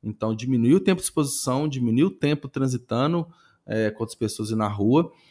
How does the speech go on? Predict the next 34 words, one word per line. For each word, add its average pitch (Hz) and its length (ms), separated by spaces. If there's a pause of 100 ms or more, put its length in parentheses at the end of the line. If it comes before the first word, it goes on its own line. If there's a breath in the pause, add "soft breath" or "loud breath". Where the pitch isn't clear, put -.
(180 soft breath)
E 127 240
a 135 40
partir 135 280
de 139 220
hoje, 180 300
sexta-feira, 143 600
dia 139 180
vinte, 131 360
ninguém 151 340
mais 160 380
está 147 240
no 127 60
escritório, 117 540 (400)
tá? 92 260 (400 soft breath)
Foi 123 140
a - 20
medida, 123 300
a - 20
gente 123 220
tomou 123 200
essa, 127 360
essa 113 240
medida, 113 640 (300 loud breath)
é, 110 280
parcial 131 960
no 147 100
início 123 220
da 123 80
semana 123 540
e 180 40
no 180 100
meio 143 180
da 139 80
semana 147 560